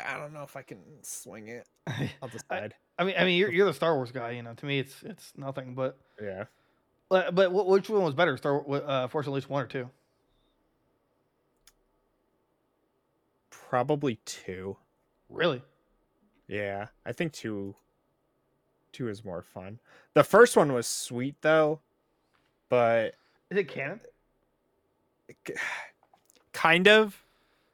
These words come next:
Speaker 1: The, the only thing not canon about it is, like, the alternate endings where you, like, kill Darth Vader.
Speaker 2: Oh, yeah,
Speaker 1: And
Speaker 2: okay.
Speaker 1: then he becomes Darth Vader or something like that.
Speaker 2: Yeah, but
Speaker 1: But in,
Speaker 2: alternate
Speaker 1: like,
Speaker 2: endings
Speaker 1: the
Speaker 2: are,
Speaker 1: lore
Speaker 2: yeah.
Speaker 1: of, right.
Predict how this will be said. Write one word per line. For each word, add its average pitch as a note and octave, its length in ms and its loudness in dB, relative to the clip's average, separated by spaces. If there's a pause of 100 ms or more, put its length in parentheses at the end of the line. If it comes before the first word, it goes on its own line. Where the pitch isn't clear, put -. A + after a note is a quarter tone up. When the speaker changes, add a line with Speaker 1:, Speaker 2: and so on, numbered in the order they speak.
(220)
Speaker 1:
The, E3 280 2
the F3 120 -2
only A#3+ 160 -2
thing C#4 180 -8
not G#3+ 200 -2
canon D#3 400 -8
about E3+ 320 -2
it F3+ 140 -2
is, C#3 320 -10
like, C#3 220 -6
the B2+ 140 -10
alternate C3 460 -10
endings B2+ 540 -8
where A2+ 120 -8
you, A2+ 220 -8
like, G#2+ 280 -8 (440)
kill A#2 240 -2
Darth A2 320 -6
Vader. A2+ 380 -4 (360)
Speaker 2:
Oh, C4 120 6
yeah, F#3 260 0
Speaker 1:
And F3 100 2
Speaker 2:
okay. A#2 80 -4
Speaker 1:
then A#2 240 -2 (160)
he D#3+ 200 0
becomes B2+ 640 -8
Darth A#2+ 280 0
Vader A#2+ 420 0
or A#2+ 40 -6
something A#2+ 320 -8
like B2+ 220 -4
that. C3 280 -4 (180)
Speaker 2:
Yeah, - 120 2
but A#3 140 6
Speaker 1:
But D#3 100 6
in, F3+ 100 4
Speaker 2:
alternate F#3 80 2
Speaker 1:
like, E3+ 140 8
Speaker 2:
endings D3+ 120 -2
Speaker 1:
the D#3 160 4
Speaker 2:
are, C#3 40 -2
Speaker 1:
lore E3 340 8
Speaker 2:
yeah. D3 60 2
Speaker 1:
of, - 680 -12
right. A2 240 0